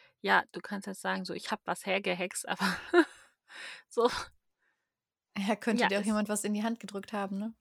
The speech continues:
Speaker 1: Ja, eben.
Speaker 2: Ähm, gut, du könntest, aber das ist halt auch wieder sehr grenzüberschreitend. <laughs>
Speaker 1: <laughs>
Speaker 2: Demjenigen zum Beispiel 'ne Schweinenase <laughs> oder 'n Elefantenrüssel <laughs> anhexen.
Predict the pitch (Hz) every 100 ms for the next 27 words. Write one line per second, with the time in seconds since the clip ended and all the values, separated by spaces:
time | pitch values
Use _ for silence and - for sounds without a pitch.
0 | - 233 226 - 247 226 190 208 220 208
1 | 196 196 226 220 - 214 208 202 - -
2 | _ _ _ _ _ _ _ _ 226 190
3 | 180 196 185 190 185 185 185 180 185 180
4 | 196 190 202 202 - 202 226 - _ _
5 | _ _ _ _ _ - _ 254 247 -
6 | 254 294 277 - - - - - - -
7 | - - 185 - 262 240 220 226 190 226
8 | 196 226 - 214 220 - - - _ _
9 | _ _ _ _ _ 269 277 247 220 226
10 | 277 254 208 196 214 208 269 254 214 208
11 | 214 220 - 240 339 320 262 240 247 247
12 | 262 220 - 294 - - -